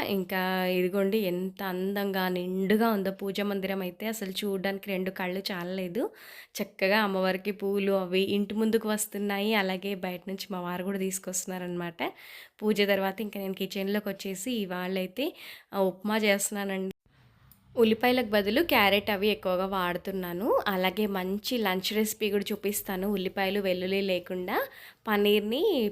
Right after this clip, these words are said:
పీసెస్ కింద కట్ చేసి ఆయిల్లో చక్కగా అలా వేయించుకున్నాను. ఇంకా మనం ఇక్కడ ఉల్లి, వెల్లుల్లి వాడకుండా చేయాలి అంటే టమాటాలు ఎక్కువగా యూజ్ చేయాల్సి వస్తుంది కదా. టమాటాలన్నీ ముక్కల కింద కట్ చేసి ఒక మిక్సీ జార్లో వేసుకొని,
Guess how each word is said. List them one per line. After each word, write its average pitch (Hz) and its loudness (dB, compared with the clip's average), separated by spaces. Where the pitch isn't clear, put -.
పీసెస్ 208 -2
కింద 202 -6
కట్ 190 -8
చేసి 285 -4
ఆయిల్లో 190 0
చక్కగా 196 -6
అలా 202 4
వేయించుకున్నాను. 196 0
ఇంకా 220 2
మనం 220 4
ఇక్కడ 214 0
ఉల్లి, 208 4
వెల్లుల్లి 220 6
వాడకుండా 202 0
చేయాలి 190 0
అంటే 190 0
టమాటాలు 196 0
ఎక్కువగా 202 -4
యూజ్ 196 -2
చేయాల్సి 190 -4
వస్తుంది 190 -6
కదా. 196 -4
టమాటాలన్నీ 214 4
ముక్కల 220 -2
కింద 202 -2
కట్ 196 -6
చేసి 202 -4
ఒక 294 -6
మిక్సీ 190 -4
జార్లో 190 -2
వేసుకొని, 202 -2